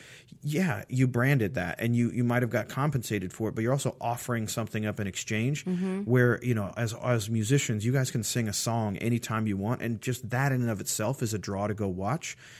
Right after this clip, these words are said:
Speaker 1: And the fact that you can take advantage of the fact that you actually have something to contribute every time that's, that's, that's good, hopefully, or to someone it's probably good, or they wouldn't
Speaker 2: Mm-hmm.
Speaker 1: be watching. The fact that you can do that and then start cross-branding that and building something out of it that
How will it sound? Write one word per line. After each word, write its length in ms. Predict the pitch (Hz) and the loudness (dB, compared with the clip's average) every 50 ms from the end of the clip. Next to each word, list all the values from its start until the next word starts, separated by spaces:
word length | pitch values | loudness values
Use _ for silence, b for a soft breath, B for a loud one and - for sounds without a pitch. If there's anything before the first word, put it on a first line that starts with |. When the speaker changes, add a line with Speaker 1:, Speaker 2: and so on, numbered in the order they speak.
| B B | B B
Speaker 1:
And 100 | B 113 | B -2
the 40 | 117 110 | -2 -2
fact 260 | - 131 151 160 - | 0 0 0 0 -2
that 100 | 127 - | -2 -2
you 100 | 131 127 | 0 0
can 220 | - - 110 107 101 | 0 0 -2 -2 -2
take 240 | - - 135 135 143 | 0 0 0 2 2
advantage 440 | 131 120 120 117 120 120 110 110 113 | 2 2 2 2 2 2 2 0 0
of 160 | 110 101 104 | -2 -2 -2
the 80 | 107 | -4
fact 240 | 98 - 120 110 104 | -2 -2 -2 -2 -2
that 60 | - | -2
you 100 | 107 117 | 0 2
actually 200 | 123 143 - - | 2 2 2 0
have 60 | 147 - | -2 0
something 240 | - 135 127 131 123 | 0 -2 0 2 0
to 60 | 117 | 0
contribute 600 | 104 101 - - 135 117 - - 131 117 113 107 | 0 -2 -4 -4 -4 -2 0 0 0 2 2 2
every 200 | 107 101 113 117 | 2 2 0 -2
time 260 | 107 - 117 113 110 110 | -2 -2 -2 0 0 0
that's, 220 | 107 98 - - | -2 -2 -4 -6
that's, 360 | - - 107 98 - - - - - - | -4 -2 -2 -2 -4 -6 -14 -16 -12 -8
that's 180 | - 95 - | -8 -6 -4
good, 280 | - - 113 110 117 127 | -2 2 2 2 2 2
hopefully, 520 | 117 107 107 - - - 98 104 123 139 - B B B B B B B | 0 -2 -4 -6 -4 -4 -2 -2 -2 -2 -4 B B B B B B B
or 140 | - 104 104 | -2 -2 0
to 60 | 104 | 0
someone 360 | - - 143 151 139 127 110 | 4 4 6 8 8 6 6
it's 120 | 107 - | 2 -2
probably 420 | - - 110 107 104 101 98 98 101 | -2 -2 0 0 0 -2 -2 -4 -2
good, 200 | 92 107 110 - | 0 2 4 6
or 40 | - | 6
they 60 | 101 | 6
wouldn't 140 | - 117 117 | 6 4 4
Speaker 2:
Mm-hmm. 60 | 110 | 2
Speaker 1:
be 60 | 113 | 2
watching. 420 | 104 104 107 110 - - 147 165 175 B B B B B B B | 0 0 -2 -2 -2 -4 -4 -6 -6 B B B B B B B
The 40 | |
fact 160 | - 196 196 - | -2 -2 0 0
that 60 | 175 | 0
you 80 | 180 | 0
can 140 | - 165 131 | 2 2 4
do 200 | 117 147 202 185 | 4 4 4 4
that 260 | 131 110 104 113 117 - | 4 2 2 0 0 0
and 140 | 127 135 139 | 2 2 4
then 80 | 151 | 2
start 240 | 147 - 175 151 - | 2 0 -2 -4 -4
cross-branding 640 | - 143 135 156 - - 135 120 113 110 110 110 | -2 -2 -2 -2 -2 -2 0 0 0 0 0 0
that 180 | 107 110 110 - | 0 0 0 -2
and 100 | 120 107 | -2 0
building 300 | 113 120 131 139 143 120 | 2 4 4 4 4 2
something 320 | - - 120 104 - 107 104 | 0 0 -2 -4 -4 -4 -4
out 140 | 107 104 107 | -2 -2 -2
of 100 | 98 110 | -2 -4
it 120 | 104 - | -2 -2
that 160 | 113 104 - | -2 -2 -2